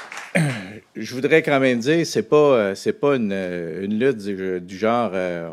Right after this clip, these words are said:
on gagne, on perd, on gagne, on perd, là. C'est pas ça que, que je veux, euh, amener comme point supplémentaire ici.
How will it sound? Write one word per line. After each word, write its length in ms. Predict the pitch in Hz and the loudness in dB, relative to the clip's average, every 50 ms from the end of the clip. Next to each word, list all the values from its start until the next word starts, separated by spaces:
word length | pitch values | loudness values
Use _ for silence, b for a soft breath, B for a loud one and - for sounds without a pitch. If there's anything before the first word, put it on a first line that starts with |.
| - | -8
on 140 | - 101 113 | -6 -4 -2
gagne, 280 | 107 117 120 127 131 120 | -2 0 0 0 0 -2
on 120 | 110 107 | -4 -2
perd, 260 | - 110 110 120 107 | 0 2 2 2 2
on 80 | 110 104 | 0 -2
gagne, 260 | 98 101 104 110 107 101 | -2 -2 -4 -4 -4 -4
on 100 | 92 87 | -4 -4
perd, 300 | - 101 113 127 120 110 | -2 0 0 0 0 -2
là. 60 | 104 | -4
C'est 200 | - - 104 - | -6 -8 -6 -4
pas 120 | - 107 | -6 -6
ça 160 | - - 127 120 113 | -4 -4 -6 -6 -4
que, 460 | - 113 101 95 92 90 90 87 87 - | -2 -2 -2 -2 -2 -4 -6 -8 -10 -8
que 140 | - 101 95 | -8 -8 -8
je 140 | 95 95 - | -8 -8 -6
veux, 260 | 110 110 113 110 107 | -4 -2 0 0 0
euh, 280 | 98 95 92 90 87 85 82 - - | 0 -2 -4 -4 -6 -10 -12 -12 -8
amener 360 | - 113 107 104 110 120 127 | -6 -4 -2 -2 -2 -2 -4
comme 280 | 123 - 120 104 104 101 | -4 -2 -2 -2 -2 -4
point 480 | - - - 123 120 123 123 127 120 113 - _ _ _ _ _ _ _ _ _ | -6 -8 -8 -4 -2 0 0 0 -2 -4 -8 _ _ _ _ _ _ _ _ _
supplémentaire 920 | - - - - - 104 104 110 104 - 117 110 101 92 - 113 113 110 98 | -20 -18 -16 -14 -12 -8 -8 -6 -6 -4 -4 -4 -4 -2 -2 -2 -2 -2 -4
ici. 360 | 98 85 - - - 117 127 | -8 -12 -14 -12 -12 -12 -14